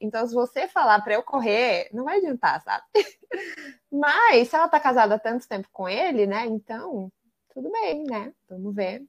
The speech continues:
Espero que ela vá super bem em todas as provas e ele vá super mal, só pra ela poder brigar com ele também.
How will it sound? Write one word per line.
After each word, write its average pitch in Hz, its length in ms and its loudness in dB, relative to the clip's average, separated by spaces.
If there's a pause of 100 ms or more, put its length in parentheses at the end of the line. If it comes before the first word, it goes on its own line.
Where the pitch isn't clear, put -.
Espero 220 280 2
que 226 60 0
ela 220 100 8
vá 214 120 6
super 269 360 2
bem 233 180 4
em 247 40 -2
todas 240 280 0
as - 40 -18
provas 214 520 2
e 226 40 2
ele 202 160 0
vá 202 120 0
super 240 340 -6
mal, 214 240 -2
só 208 140 -8
pra 220 140 -8
ela 220 140 -2
poder 220 280 -6
brigar 208 300 -4
com - 140 -14
ele 208 240 -14
também. 208 260 -8